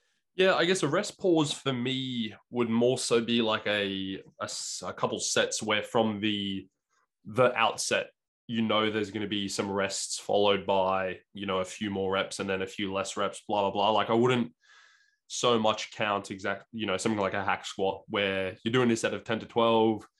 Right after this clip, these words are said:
you get the first eight done, and then you're,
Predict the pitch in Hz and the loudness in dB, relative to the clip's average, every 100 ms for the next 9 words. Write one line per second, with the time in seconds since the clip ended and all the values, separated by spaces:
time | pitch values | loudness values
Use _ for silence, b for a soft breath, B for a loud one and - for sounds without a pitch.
0 | _ 113 113 113 110 110 110 107 107 107 | _ -4 -4 0 -2 -2 -2 -2 -2 0
1 | 104 104 104 101 - _ _ 107 104 101 | 2 2 -2 -6 -12 _ _ -4 -2 -2
2 | 104 101 101 98 95 | 0 0 2 0 -4